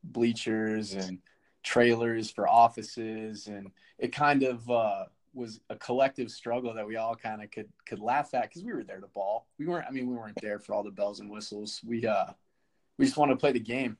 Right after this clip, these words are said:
And I think that, uh, it's hard nowadays, um, just the same, no matter where you play. You, you talked about it, when it's a part of your identity and you've devoted so much of your life to it, you see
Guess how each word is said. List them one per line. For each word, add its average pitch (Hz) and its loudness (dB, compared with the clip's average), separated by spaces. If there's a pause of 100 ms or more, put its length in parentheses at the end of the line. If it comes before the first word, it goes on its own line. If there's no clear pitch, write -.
And 123 -2
I 120 0
think 123 -8
that, 120 -2
uh, 113 0 (560)
it's 120 -6
hard 131 4
nowadays, 117 -4 (520)
um, 104 -10
just 131 0
the 117 -4
same, 123 -2
no 123 0
matter 117 4
where 117 0
you 120 2
play. 110 0 (140)
You, 113 -8
you 120 -16
talked 120 2
about 110 4
it, 110 -12 (200)
when 117 -10
it's - -16 (120)
a 117 -4
part 165 4
of 143 4
your 127 4
identity 113 -6
and 110 -8
you've 107 -12 (280)
devoted 123 0
so - -4
much 127 -2
of - -10
your 107 -4
life 131 2
to 113 -4
it, 110 -10
you 117 -12
see 120 -2